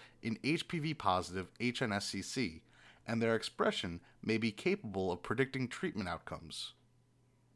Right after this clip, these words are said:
Quote, "We hypothesized that tumor groups based on N F kappa B related gene expression may correlate with treatment outcome,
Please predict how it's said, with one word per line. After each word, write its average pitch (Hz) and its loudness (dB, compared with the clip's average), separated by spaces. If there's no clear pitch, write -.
Quote, - 6
"We 101 2
hypothesized 180 8
that 98 4
tumor 170 2
groups 123 2
based 120 4
on 101 4
N 127 4
F 135 4
kappa 107 4
B 104 -2
related 92 0
gene 127 2
expression 87 -2
may 95 -4
correlate 117 4
with 92 -4
treatment 95 -2
outcome, 82 -4